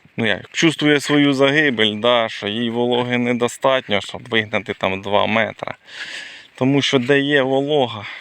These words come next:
там він росте, б'є, пробиває і тому подобне. Там, де є, ну, запас вологи знизу, до речі, ось на краю, дивіться, якийсь,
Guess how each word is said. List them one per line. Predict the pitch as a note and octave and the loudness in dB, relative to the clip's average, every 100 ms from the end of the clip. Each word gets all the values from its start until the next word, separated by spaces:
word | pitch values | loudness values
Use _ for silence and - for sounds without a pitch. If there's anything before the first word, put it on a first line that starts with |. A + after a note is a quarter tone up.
| - - | -16 -2
там | C3 A2+ | 0 2
він | A2+ G#2+ | 0 0
росте, | A2 - - B2+ G2 | -2 -4 -2 0 -2
б'є, | G2 G2+ A2+ A2+ | -6 -8 -2 -2
пробиває | - G#2+ G2+ G#2+ A#2 B2+ G2+ F#2 F#2 | 0 -2 0 0 2 2 2 0 -2
і | |
тому | - G2+ G#2 | -4 -4 -4
подобне. | - F#2+ - - - - - - - - - - - - - - - - - C3 | -6 -10 -12 -12 -16 -16 -18 -20 -20 -18 -18 -16 -12 -12 -12 -14 -18 -20 -16 -4
Там, | E3 E3+ D#3 | 0 2 2
де | C#3+ | 2
є, | C#3 C#3+ D#3 C#3 - - - - - - - - - - - - _ _ - - - - _ _ - D#3 | 2 2 2 0 -6 -8 -8 -12 -18 -20 -20 -20 -20 -20 -20 -20 _ _ -20 -20 -20 -20 _ _ -20 -10
ну, | C#3 B2+ G#2 | -2 0 2
запас | A#2+ A#2+ C#3+ A#2 - | 0 2 2 2 -2
вологи | A2+ A2+ A2+ A2 | -2 0 0 -4
знизу, | G#2+ B2+ G#2+ | -4 -4 0
до | A2+ | 0
речі, | G#2 - G#2+ | 0 -2 -4
ось | G#2 | -2
на | G#2+ F#2+ | -4 -4
краю, | G#2 A2 G#2 G2+ | -4 -2 -2 -4
дивіться, | G#2 G2+ G2 - | -8 -8 -10 -12
якийсь, | - - - - | -12 -12 -14 -16